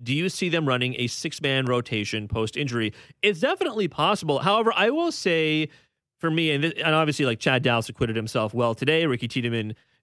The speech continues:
hamstring injury, maybe we not, might not see him for a little while until he is, he, Schneider said he is truly day-to-day,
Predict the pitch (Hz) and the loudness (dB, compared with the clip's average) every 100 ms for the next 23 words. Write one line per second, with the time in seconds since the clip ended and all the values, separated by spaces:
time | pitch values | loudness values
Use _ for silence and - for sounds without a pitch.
0 | - 143 135 - 135 131 127 135 131 - | -4 0 0 0 0 2 2 2 2 -2
1 | 123 123 120 120 117 107 113 120 104 - | -6 -2 -2 0 -2 -2 -2 0 -2 -2
2 | 143 135 139 131 131 127 123 123 123 120 | -2 0 0 2 2 2 2 4 2 0
3 | 120 113 107 98 - 117 110 - - - | -2 -4 -4 -6 -8 -10 -10 -10 -14 -12
4 | 139 156 135 123 127 123 107 - - 147 | -4 0 2 2 0 -2 -2 -6 -2 0
5 | 143 131 117 120 110 110 110 101 104 | 2 2 0 0 0 -2 -2 0 0